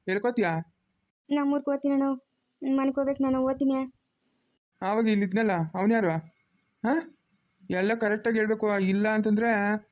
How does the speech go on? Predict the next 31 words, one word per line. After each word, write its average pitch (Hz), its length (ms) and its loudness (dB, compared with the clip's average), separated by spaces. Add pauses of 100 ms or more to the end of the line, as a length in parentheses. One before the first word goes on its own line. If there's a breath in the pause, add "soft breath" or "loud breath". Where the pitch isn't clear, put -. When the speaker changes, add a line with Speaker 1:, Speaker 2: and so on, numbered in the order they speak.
(220)
Speaker 1:
ನಿನ್ನ 190 180 2
ಪ್ರಾಣದಾಗ 214 360 0
ಇಕ್ಕಲ್ಲ 202 380 0
ಅಷ್ಟೇ, 202 380 -2
ಹುಷಾರು. 196 420 -2 (840)
Speaker 2:
ಅಣ್ಣ, 269 160 -2 (100)
ಅವ್ನು 294 180 2
ಯಾರೋ 285 280 0
ನಂಗೆ 294 220 2
ತಿಳಿದಣ್ಣ. 285 420 0 (540)
ನನ್ನನ್ನ 277 260 0 (180)
ಕಿಡ್ನಾಪ್ 302 320 -2
ಮಾಡ್ಕೊಂಬಂದು 277 460 0
ಈ 269 140 0
ಮನೆಗೆ 269 300 0
ಇಕ್ಕಿದ್ನು. 269 380 -2 (540)
ನಾನು 277 180 0
ತಪ್ಸ್ಕೊಂಡೋಗಿ 285 560 0
ಆ 294 80 0
ಮರದ 262 240 0
ಮೇಲೆ 277 160 2
ಕೂತ್ಕೊಂಡ್ಬಿಟ್ಟಿದ್ದೆ. 262 880 -4 (140)
ಅವ್ನು 277 200 0
ನನ್ನನ್ನು 277 280 4
ಯಾಕೆ 269 240 -2
ಕಿಡ್ನಾಪ್ 269 340 -2
ಮಾಡಿದ್ನು 262 340 0
ಏನು 269 300 2
ಅನ್ನೋದು 262 260 0
ನಂಗೆ 254 160 0
ತಿಳಿದಣ್ಣ. 262 400 0